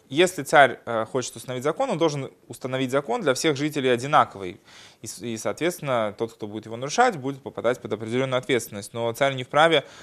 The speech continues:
э, вот какую-то конкретную ситуацию, в ней попытаться, вот именно в этой ситуации будет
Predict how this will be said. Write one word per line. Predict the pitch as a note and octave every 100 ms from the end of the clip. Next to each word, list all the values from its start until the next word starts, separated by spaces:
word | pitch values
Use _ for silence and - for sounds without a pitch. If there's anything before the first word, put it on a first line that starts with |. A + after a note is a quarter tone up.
| - -
э, | A2+ G#2+
вот | G#2 -
какую-то | G#2+ B2 -
конкретную | A2+ A#2+ A#2+ A2
ситуацию, | G#2 G#2+ E3 A#3 - C3
в | B2+
ней | C3 F3
попытаться, | F3+ B2+ A#2+ C3 C3 B2+
вот | G#2+ -
именно | A#2 A#2 G#2+
в |
этой | A#2+ A2+
ситуации | - F#3 A#3+ A#3+ C#3+
будет | B2 C3+